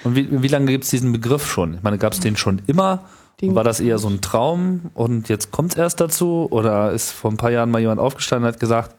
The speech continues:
Speaker 1: ah, wir könnten ja auch mal was bauen, so, und dann nennen wir das jetzt so?
Speaker 2: Den gab's noch nicht immer. Ich würde so in der zweiten Hälfte des zwanzigsten Jahrhunderts ansiedeln,
Speaker 1: Mhm.
Speaker 2: wo das erste Mal Leute auf die Idee gekommen sind, dass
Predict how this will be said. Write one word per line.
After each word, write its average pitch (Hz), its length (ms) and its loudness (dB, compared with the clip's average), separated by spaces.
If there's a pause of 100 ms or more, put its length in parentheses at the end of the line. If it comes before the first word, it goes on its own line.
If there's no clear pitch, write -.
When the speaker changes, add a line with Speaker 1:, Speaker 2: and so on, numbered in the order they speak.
Speaker 1:
ah, 156 220 0 (560)
wir - 100 -4
könnten 143 200 0
ja 120 60 2
auch 113 100 2
mal 104 140 0
was 98 140 0
bauen, 160 580 0 (160)
so, 156 180 0
und 160 220 -4
dann 113 100 0
nennen 117 160 2
wir 120 80 2
das 110 200 -2
jetzt 107 160 -4
so? 151 380 0 (580)
Speaker 2:
Den 196 200 4
gab's 196 360 -6
noch 233 160 2
nicht 208 240 0
immer. 196 240 4
Ich - 240 -8 (220)
würde 208 500 2 (1000)
so 190 320 -2
in 185 160 2
der 180 160 0
zweiten - 320 -2
Hälfte 190 300 0
des 185 120 -6
zwanzigsten 180 460 -2
Jahrhunderts 226 440 2
ansiedeln, 262 640 2 (160)
Speaker 1:
Mhm. 117 260 2
Speaker 2:
wo 220 60 2
das 208 120 0
erste 214 240 -2
Mal 202 100 2
Leute 196 260 0
auf 196 120 -4
die 202 140 -6
Idee 196 180 -2
gekommen 214 380 0
sind, 220 320 2
dass 202 160 -8